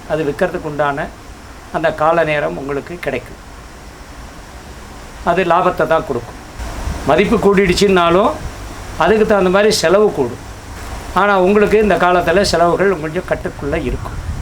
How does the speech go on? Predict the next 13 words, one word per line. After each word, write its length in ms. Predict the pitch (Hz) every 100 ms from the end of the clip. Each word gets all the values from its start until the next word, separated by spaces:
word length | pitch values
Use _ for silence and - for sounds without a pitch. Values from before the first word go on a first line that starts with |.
| - -
உங்களுடைய 460 | 190 202 190 180
நாலாம் 440 | 156 165 214 220 214
இடத்தை 380 | 208 202 190 170
குரு 220 | 175 180
பார்க்கறதுனால, 800 | 165 165 175 151 147 143 147 196 - - - - - - - - - - - - -
சுகஸ்தானம் 580 | 170 208 208 185 180 156
வலுப்படுறதுனால, 840 | 170 165 160 151 147 143 143 175 220 - - - - - - - - - - - - - - - - - 143
அம்மாவனுடைய 680 | 190 202 196 190 180 175 151 135 - - - - - - - - - - - - - - - - -
நேரம் 340 | 151 185 190 185
காலம் 320 | 170 170 160
கொஞ்சம் 300 | 160 151 135
சரியில்லாம 400 | 165 175 170 165
இருந்தது, 560 | 156 147 151 147 165